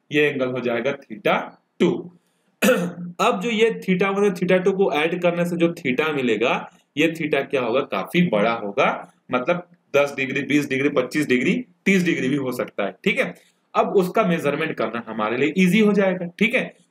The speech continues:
तो उस समय हमको ये डिस्टेंस जो है यहाँ से लेके यहाँ तक का डिस्टेंस मिल जाएगा। ठीक है, तो हमने क्या क्या देखा, पैरेलैक्स मेथड क्या होता है हमने देखा,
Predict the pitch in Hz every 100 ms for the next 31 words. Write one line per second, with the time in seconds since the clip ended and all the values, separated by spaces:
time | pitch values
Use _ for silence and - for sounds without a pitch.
0 | - - 185 185 175 160 135 127 147 139
1 | 131 113 - 139 127 117 147 123 117 127
2 | 127 107 104 147 127 113 117 - 110 98
3 | - 175 - - _ _ 131 139 107 92
4 | 87 - _ _ _ _ _ _ _ _
5 | - 175 233 240 - - - 151 143 175
6 | 175 165 175 175 170 185 - - _ _
7 | 143 139 156 170 156 143 156 160 165 156
8 | 165 170 170 170 156 170 170 170 202 247
9 | -